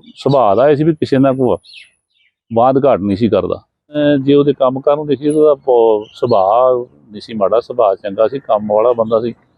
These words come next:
ਲੇਕਿਨ ਉਹ ਕਿਸੇ ਲਾਪਰਵਾਹੀ ਕਾਰਨ ਉੱਤੇ ਉਹਨੇ ਪੂਰਾ ਪ੍ਰੋਪਰ ਆਪਣਾ ਉਹ ਜਿਹੜਾ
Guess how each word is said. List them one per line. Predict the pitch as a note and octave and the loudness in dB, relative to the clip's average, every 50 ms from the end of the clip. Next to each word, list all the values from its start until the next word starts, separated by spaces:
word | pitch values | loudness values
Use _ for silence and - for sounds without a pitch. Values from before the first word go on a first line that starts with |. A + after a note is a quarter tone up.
| _ _ _ _ _ _ _ _ - B2+ | _ _ _ _ _ _ _ _ -4 -4
ਲੇਕਿਨ | B2+ C3+ D#3+ D3+ | -2 -2 0 0
ਉਹ | D#3 D3 C#3+ | 0 0 0
ਕਿਸੇ | D3 B2 C3+ C#3 | 0 0 0 0
ਲਾਪਰਵਾਹੀ | C3 A#2 A2 A#2 A#2 B2+ C3 C#3 D3 D3+ D3 | 2 2 2 0 0 0 0 2 2 2 2
ਕਾਰਨ | C#3+ C#3+ C3 C3 C3+ | 0 0 0 0 -2
ਉੱਤੇ | B2 A#2+ - C3+ | -2 -2 0 0
ਉਹਨੇ | C3 C3 C3 B2+ | 0 2 0 -2
ਪੂਰਾ | A#2+ B2 B2 A#2 B2+ B2+ A#2+ | -2 0 0 2 2 2 0
ਪ੍ਰੋਪਰ | A#2+ - A#2 G#2+ - _ - A2+ A2 | 0 0 -2 -2 -2 _ -2 0 0
ਆਪਣਾ | G#2 - A2 A2 A2 | 0 -2 -2 0 0
ਉਹ | A2 A2 A2 G#2+ | 2 2 2 0
ਜਿਹੜਾ | A2 A2 G#2+ G#2 F#2+ | 2 2 2 2 0